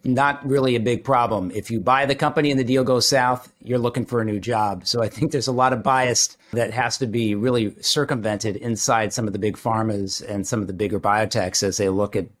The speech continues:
building versus acquisition or building versus licensing. So that's always a, a human factor that we can never underestimate.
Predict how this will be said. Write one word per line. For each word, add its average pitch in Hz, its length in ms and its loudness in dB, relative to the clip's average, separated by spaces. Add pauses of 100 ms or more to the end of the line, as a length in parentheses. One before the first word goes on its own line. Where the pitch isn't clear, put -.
(160)
building 117 340 4
versus 107 380 2
acquisition 107 580 0
or 101 80 0
building 101 360 0
versus 98 360 -4
licensing. 95 640 -4
So - 180 -4
that's 104 220 -6 (140)
always 156 320 4
a, 120 260 2
a - 20 -8
human 143 380 2
factor 110 460 0
that 104 120 0
we 101 120 -4
can 110 160 -2
never 107 260 0
underestimate. 95 800 -2